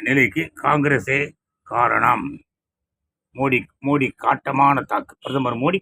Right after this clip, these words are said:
காட்டமான தாக்கு, எதிர்க்கட்சிகளும் பதிலடி. இது சரியான கோமாளியா இருப்பார் போல இருக்கு இவரு.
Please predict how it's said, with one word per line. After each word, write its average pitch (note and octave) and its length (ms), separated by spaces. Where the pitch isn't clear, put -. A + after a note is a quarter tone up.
காட்டமான A#2 460
தாக்கு, G2+ 460
எதிர்க்கட்சிகளும் B2+ 640
பதிலடி. A2+ 580
இது C3+ 100
சரியான E3 400
கோமாளியா F#3 340
இருப்பார் C3+ 280
போல A2+ 160
இருக்கு G2+ 240
இவரு. G2 220